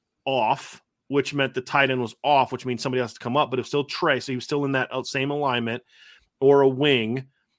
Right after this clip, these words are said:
And then we would have trio. Trio was three receivers to the right, and the tight end would be attached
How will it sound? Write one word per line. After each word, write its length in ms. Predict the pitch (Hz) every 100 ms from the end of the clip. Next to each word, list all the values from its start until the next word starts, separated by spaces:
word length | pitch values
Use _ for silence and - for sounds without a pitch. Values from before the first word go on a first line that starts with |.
| _ -
And 180 | 135 147
then 300 | 160 156 156
we 140 | 151
would 140 | 156 143
have 300 | 131 123 113
trio. 500 | - 254 196 104 85
Trio 420 | - 208 254 220
was 220 | 175 143
three 320 | - 160 170
receivers 380 | 202 180 185 151
to 80 | -
the 100 | 135
right, 240 | 147 147 -
and 140 | 135
the 60 | 131
tight 340 | - 147 139
end 320 | 160 151 127
would 160 | 135 127
be 120 | 131
attached 520 | 127 - 113 - -